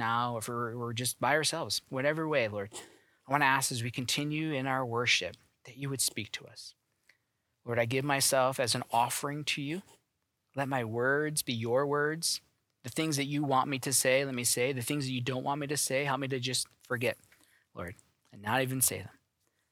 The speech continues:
so that people can come to know you more and that we can grow in our walk with you, so that you can be glorified. Now I ask this in your name. Amen. All right, to start our time off,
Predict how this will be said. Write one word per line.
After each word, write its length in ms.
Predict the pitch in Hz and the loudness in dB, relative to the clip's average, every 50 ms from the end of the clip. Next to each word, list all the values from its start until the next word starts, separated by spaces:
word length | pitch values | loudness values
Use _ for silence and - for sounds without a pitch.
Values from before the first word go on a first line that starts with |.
| _ _ _ _ _ _ | _ _ _ _ _ _
so 160 | - - 131 | -10 -4 -2
that 120 | 127 117 - | -2 0 0
people 200 | 143 127 127 127 | -2 -2 -2 -4
can 160 | - 131 117 | -4 -4 -4
come 220 | - 135 127 135 | -2 -2 -2 -2
to 80 | 123 123 | -2 -2
know 200 | 127 127 127 127 | -2 -2 -2 -2
you 400 | 123 117 120 123 127 131 139 139 | -2 -4 -4 -4 -4 -4 -4 -4
more 400 | 139 120 113 107 107 107 113 - - _ _ _ _ _ _ _ _ _ _ - | -4 -4 -4 -4 -4 -6 -6 -8 -12 _ _ _ _ _ _ _ _ _ _ -12
and 60 | 117 | -8
that 100 | 120 120 | -6 -6
we 80 | 120 117 | -4 -4
can 140 | - 123 | -4 -4
grow 240 | 110 113 110 113 120 | -4 -2 -2 -2 -2
in 80 | 120 117 | -2 -2
our 100 | 113 113 | -2 -2
walk 280 | 110 110 104 104 - | 0 0 -2 -2 -4
with 180 | - 107 - - | -8 -12 -14 -16
you, 140 | 98 98 98 - _ _ | -18 -20 -20 -20 _ _
so 140 | _ - - | _ -20 -18
that 80 | 113 101 | -18 -12
you 180 | 107 117 127 | -8 -8 -8
can 140 | 127 - 127 | -6 -6 -6
be 100 | 120 120 | -6 -6
glorified. 540 | 113 - 104 101 95 98 - - 101 - - - _ _ _ _ _ _ _ _ _ _ _ _ _ _ _ _ _ _ _ _ _ | -6 -6 -8 -8 -10 -10 -10 -10 -10 -10 -10 -14 _ _ _ _ _ _ _ _ _ _ _ _ _ _ _ _ _ _ _ _ _
Now 140 | 135 127 | -10 -6
I 60 | 117 127 | -2 -2
ask 240 | 127 123 120 - | 0 0 0 -2
this 320 | - 117 113 - - - - - - _ _ _ | -2 -2 -2 -2 -2 -2 -4 -8 -16 _ _ _
in 100 | 117 107 | -12 -6
your 180 | 110 123 135 | -4 -2 0
name. 300 | 135 127 110 98 98 113 - _ _ _ _ _ _ _ _ _ _ _ _ _ _ _ _ _ _ _ - | 0 -2 -2 -4 -6 -10 -12 _ _ _ _ _ _ _ _ _ _ _ _ _ _ _ _ _ _ _ -20
Amen. 220 | 113 107 104 95 92 98 _ _ _ _ _ _ _ _ _ _ _ _ _ _ _ _ _ _ _ _ _ _ _ _ _ _ _ _ _ _ _ _ _ _ _ _ _ _ _ _ _ _ _ _ _ _ _ _ _ _ _ _ _ - | -20 -18 -18 -18 -20 -20 _ _ _ _ _ _ _ _ _ _ _ _ _ _ _ _ _ _ _ _ _ _ _ _ _ _ _ _ _ _ _ _ _ _ _ _ _ _ _ _ _ _ _ _ _ _ _ _ _ _ _ _ _ 2
All 60 | 123 | 2
right, 180 | 120 117 101 - | 4 4 2 2
to 100 | - 127 | 0 0
start 340 | - - - 175 185 196 202 | 2 4 6 6 8 8 8
our 100 | 190 175 | 6 4
time 360 | - - - 151 135 117 104 | 4 2 2 2 2 2 2
off, 340 | 90 82 107 - - - | 2 2 2 0 -2 -4